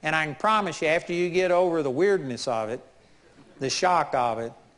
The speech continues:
the Holy Spirit will prove to you that this is him inspiring it. It will produce great fruit in your life, and you can just speak in tongues. And it, it,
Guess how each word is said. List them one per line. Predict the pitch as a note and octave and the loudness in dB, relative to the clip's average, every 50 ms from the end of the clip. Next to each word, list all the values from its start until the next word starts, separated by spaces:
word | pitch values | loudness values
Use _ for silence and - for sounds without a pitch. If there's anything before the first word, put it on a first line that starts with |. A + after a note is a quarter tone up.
| _ _ _ | _ _ _
the | C#3 C3+ | -4 0
Holy | B2 E3 F3 F3+ F#3 F#3 | 2 2 4 4 2 0
Spirit | F3+ - - D#3 C3+ B2+ B2 | -2 -4 -4 -4 -4 -2 -4
will | B2+ A#2+ | -6 -6
prove | - - D#3+ D3 C3 A#2 - | -4 -2 -2 -2 -2 -4 -6
to | - C3 A#2+ | -8 -8 -6
you | A#2 A#2+ | -6 -6
that | A2+ A#2+ A#2 A2 | -6 -8 -10 -8
this | - B2+ C3+ - - | -6 -6 -6 -6 -6
is | D3+ D3+ - | -8 -8 -8
him | - D3 C3 B2 A#2 A#2 | -8 -8 -8 -8 -8 -10
inspiring | B2 - C#3 B2+ A#2+ G#2+ - - - D3+ D3 D3 C#3+ C3 A#2+ A#2 A2 A2+ | -10 -12 -12 -12 -10 -10 -12 -6 -2 -2 0 0 0 -2 -4 -6 -6 -8
it. | A#2 A#2+ - - | -8 -8 -6 -4
It | D3+ D#3 D3 | -4 -4 -4
will | D3 C3 B2+ | -6 -6 -6
produce | A2+ - C#3 C3 B2 A#2+ C3+ B2+ A#2 - | -6 -6 -8 -8 -6 -4 -4 -4 -6 -8
great | - C3+ B2 C3+ D#3 F3 F3 D#3 - - | -12 -8 -4 -2 0 0 0 -2 -4 -10
fruit | - - - D#3+ E3+ E3 D#3+ D#3+ | -12 -6 -4 -2 0 -2 -2 -4
in | C#3+ C3+ B2+ B2+ | -6 -8 -8 -6
your | B2 B2 B2 A#2+ A#2 | -6 -6 -6 -6 -4
life, | A#2+ A#2+ B2 B2 A#2+ B2 - - - | -4 -4 -4 -4 -6 -8 -8 -10 -10
and | C3+ B2+ A#2+ A#2+ B2+ | -8 -8 -8 -8 -6
you | D3 D#3+ E3 | -6 -6 -8
can | D#3 - B2 A#2 A2+ | -8 -8 -10 -10 -8
just | A2 A#2+ A2 - | -8 -8 -8 -8
speak | - - - D#3+ E3 - - | -10 -8 -8 -10 -8 -8 -10
in | B2 A#2 A#2 | -12 -12 -12
tongues. | - - D3 C#3+ C#3 B2 | -10 -10 -10 -10 -10 -10
And | C3+ C3 C#3+ | -10 -8 -6
it, | D#3+ E3+ D#3+ - | -8 -8 -6 -6
it, | D#3+ D#3+ D#3 D3+ | -6 -6 -6 -6